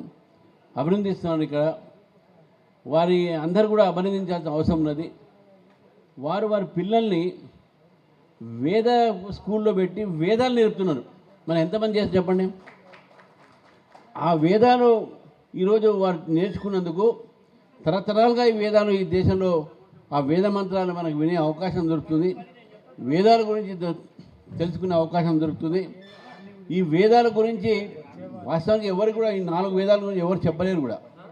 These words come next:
కానీ ప్రపంచం మొత్తంలో కూడా ఈ వేదాల గురించి రీసెర్చ్ కూడా చేసినటువంటి త-, తరుణంలో మనము ఆ మర్చిపోయి, మన సంస్కృతిని మర్చిపోతున్నాం. అటువంటి సంస్కృతిని కాపాడాల్సిన ఒక సమాజం మన సమాజం.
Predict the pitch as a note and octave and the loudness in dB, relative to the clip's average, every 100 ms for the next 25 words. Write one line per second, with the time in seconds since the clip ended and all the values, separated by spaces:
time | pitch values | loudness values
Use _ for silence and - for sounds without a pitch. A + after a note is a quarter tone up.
0 | - - - - - - A3 G#3+ F#3 F#3 | -20 -20 -20 -20 -10 -2 0 0 -2 0
1 | B3 A3+ A#3+ A#3 A#3 A3+ A3+ A3+ G#3 F3+ | 0 2 -2 -2 -2 0 2 2 0 -2
2 | F#3 G#3 G#3+ G#3 G3 E3 F3+ A3 G3+ G#3+ | 0 2 0 0 -4 -2 4 4 4 -2
3 | G#3+ F#3 G3 E3+ F#3 F3 D#3 D#3+ C#3 D3 | -4 -2 -6 -6 -6 -6 -6 -6 -4 -4
4 | E3 D#3 F#3 G#3 - E3 - - F3+ E3+ | -2 0 -2 -4 -10 -18 -20 -20 -20 -20
5 | D#3 - E3 A#2+ E3 G3+ G3 G#3+ G#3 - | -20 -20 -18 -6 -4 -2 0 0 -2 -8
6 | - - - - _ - D#3 D3 C#3+ D3 | -20 -20 -20 -20 _ -6 -6 -4 -4 -2
7 | E3+ F#3+ F3+ G3 G3 F3+ E3+ D#3+ E3+ D#3+ | -2 -4 -4 -2 -2 -4 -6 -4 -4 -4
8 | F3+ F3+ D#3+ D#3 D#3 D#3+ D#3 F#3 F#3+ - | -8 -6 -6 -6 -6 -4 -4 -4 -8 -20
9 | _ _ _ _ _ _ - D3+ F3 G3 | _ _ _ _ _ _ -10 -6 -2 2
10 | - E3 F#3 G#3 G#3 G3 D#3+ E3 F3+ G3+ | 4 4 4 0 -6 -8 -4 -2 2 2
11 | G3+ E3 F3+ E3+ E3+ D#3+ E3 D3+ - - | 2 0 -6 -6 -6 2 2 2 -8 -20
12 | _ - D3+ E3+ F#3 F#3+ C3+ D3 C#3+ A#2+ | _ -2 0 0 -4 -4 -4 4 4 4
13 | G2 F#2+ | -4 -12